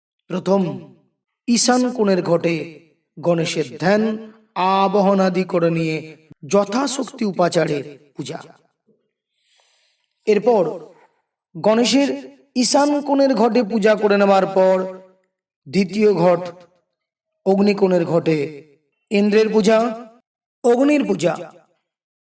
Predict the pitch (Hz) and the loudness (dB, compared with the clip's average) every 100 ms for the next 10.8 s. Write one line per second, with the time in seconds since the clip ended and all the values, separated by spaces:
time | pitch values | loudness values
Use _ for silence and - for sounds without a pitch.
0 | _ - 147 127 196 196 190 175 156 - | _ -20 -6 0 2 2 0 -6 -10 -14
1 | - _ _ _ _ _ _ _ _ 190 | -20 _ _ _ _ _ _ _ _ 0
2 | 202 202 208 214 208 202 208 208 208 214 | 2 2 0 -2 0 2 2 2 0 -6
3 | 202 _ _ _ _ _ - 165 208 220 | -18 _ _ _ _ _ -6 0 2 2
4 | 226 226 226 226 233 233 233 - _ _ | 2 0 0 2 2 0 -6 -18 _ _
5 | _ _ _ - 139 117 190 208 220 214 | _ _ _ -20 -8 0 2 2 2 -2
6 | 170 165 160 160 - - _ _ _ _ | -6 -8 -8 -10 -16 -20 _ _ _ _
7 | _ - 277 277 294 285 254 190 175 156 | _ -2 0 2 2 2 0 -2 -4 -6
8 | 147 160 _ _ - 208 196 247 254 254 | -10 -16 _ _ -6 -2 2 2 4 2
9 | 254 180 143 147 165 - _ _ _ - | 0 -6 -8 -10 -14 -20 _ _ _ -12
10 | 147 180 180 185 190 185 180 | -4 -4 0 2 2 0 2